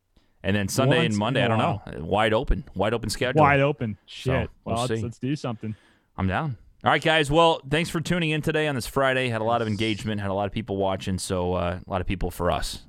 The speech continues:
Speaker 1: Again, we, we, we like the numbers slowly growing, baby. Like the numbers
Speaker 2: Slowly
Speaker 1: slowly growing.
Speaker 2: growing.
Speaker 1: So thanks,
Speaker 2: Slowly
Speaker 1: guys, for, uh,
Speaker 2: growing.
Speaker 1: for watching. Give us feedback. T J Weber at Weber Yale Media dot com. Follow us everywhere at Bruce B O T B,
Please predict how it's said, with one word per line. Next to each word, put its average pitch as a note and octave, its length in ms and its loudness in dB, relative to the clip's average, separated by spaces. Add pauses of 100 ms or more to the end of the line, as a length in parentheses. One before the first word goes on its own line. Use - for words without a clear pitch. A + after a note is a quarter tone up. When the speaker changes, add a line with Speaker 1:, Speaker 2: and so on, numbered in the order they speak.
(140)
Speaker 1:
Again, - 320 -6
we, F2 280 -6
we, F#2+ 200 -2
we F#2 280 0
like F#2 240 2
the G#2 60 2
numbers F#2+ 420 2
slowly F#2+ 380 0
growing, A2 360 4
baby. D2+ 340 -6 (100)
Like F#2 200 -4
the G2+ 80 -4
numbers G#2 360 0
Speaker 2:
Slowly D3+ 240 4
Speaker 1:
slowly D#3+ 80 4
growing. D3 260 6
Speaker 2:
growing. G#2 200 -4 (280)
Speaker 1:
So - 100 -8
thanks, C3 180 2
Speaker 2:
Slowly C3+ 280 6
Speaker 1:
guys, E3+ 80 4
for, - 140 4
uh, G2 60 2
Speaker 2:
growing. F#2 160 2
Speaker 1:
for G2 120 -2
watching. A#2 400 2
Give A#2 140 2
us A2+ 100 -6
feedback. A2+ 520 2 (380)
T C3 120 4
J A#2 120 4
Weber A2+ 300 4
at G2 60 2
Weber G#2+ 220 4
Yale G#2 180 4
Media F#2+ 240 2
dot F#2 260 0
com. G#2+ 240 0
Follow A#2 340 2
us F#2+ 120 -4
everywhere A2 460 0
at G#3 180 4
Bruce D3+ 240 4
B A2+ 200 2
O G#2 80 2
T G2 220 -4
B, D#3+ 380 0